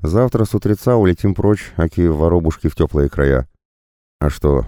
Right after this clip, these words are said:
воробьи на юга кочуют?» вымолвил изумленно Володей. «Не знал». «В Емелькиной голове и не такие чудеса происходят».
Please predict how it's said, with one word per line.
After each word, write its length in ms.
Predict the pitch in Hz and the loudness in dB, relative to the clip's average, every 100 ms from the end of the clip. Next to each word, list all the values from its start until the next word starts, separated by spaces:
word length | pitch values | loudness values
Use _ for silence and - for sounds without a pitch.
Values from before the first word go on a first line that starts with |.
| - | -8
воробьи 760 | - 65 73 76 71 73 76 78 | -8 -2 0 0 0 -2 -2 -2
на 200 | - 73 | -2 0
юга 240 | 69 65 95 | 0 0 -2
кочуют?» 520 | 120 - 73 58 - _ _ _ _ | -4 -2 0 0 -6 _ _ _ _
вымолвил 600 | 73 65 69 65 64 67 | -4 0 0 0 0 -2
изумленно 500 | - 69 67 67 65 | -2 -2 0 0 0
Володей. 440 | 65 65 65 62 60 _ _ _ | -2 -2 -2 -4 -8 _ _ _
«Не 160 | 69 80 | 0 2
знал». 380 | 80 65 78 95 _ _ _ _ _ _ _ - | 2 0 0 -4 _ _ _ _ _ _ _ -4
«В 160 | 67 | 0
Емелькиной 800 | 69 73 80 80 85 - 78 73 69 | 4 4 6 4 2 2 0 2 2
голове 640 | 71 71 67 71 85 82 - - | 2 2 2 2 2 0 -6 0
и 80 | |
не 200 | 78 87 | 2 2
такие 440 | 90 92 82 76 78 | 2 0 2 2 2
чудеса 460 | - 78 78 - 71 | 0 -4 -2 -2 -2
происходят». 640 | 69 69 - 64 58 - | 0 -2 -2 -4 -4 -6